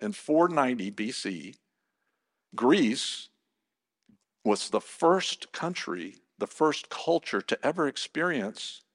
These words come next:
an experiment with democracy. Do you know that? I had the real privilege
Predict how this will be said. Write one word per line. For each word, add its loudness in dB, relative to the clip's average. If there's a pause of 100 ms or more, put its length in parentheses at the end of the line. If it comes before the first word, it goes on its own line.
(120)
an 2
experiment -2 (480)
with 0
democracy. -2 (580)
Do -8
you -4
know -2
that? -6 (720)
I 8
had 8
the 4
real 2
privilege 0